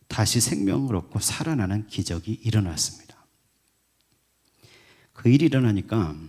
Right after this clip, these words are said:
많은 사람들이 그걸 보았고 그것을 믿게 됐습니다. 예수가 정말 하나님의 아들이시고 메시아이시고 생명의 주가 되시고 부활의 주가 되신다는 사실을 믿게 된 거죠.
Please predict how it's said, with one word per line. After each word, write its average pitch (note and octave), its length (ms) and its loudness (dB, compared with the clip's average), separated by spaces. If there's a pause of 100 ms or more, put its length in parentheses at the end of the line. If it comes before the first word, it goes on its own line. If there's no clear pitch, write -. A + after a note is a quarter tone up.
(920)
많은 - 340 2
사람들이 A#2+ 640 0
그걸 G2+ 180 -2
보았고 - 540 -6 (1300)
그것을 A#2+ 440 8
믿게 - 220 -2
됐습니다. - 580 -6 (1000)
예수가 A2+ 360 8
정말 G#2 320 2
하나님의 G#2 480 0
아들이시고 F2 800 -2 (400)
메시아이시고 G2 920 4 (460)
생명의 A2 540 6
주가 F#2 300 0
되시고 - 460 -4 (400)
부활의 G2+ 360 6
주가 G2+ 240 0
되신다는 F2+ 560 -4
사실을 F2 420 -6
믿게 F2+ 240 -2
된 F#2+ 140 -2
거죠. - 340 -12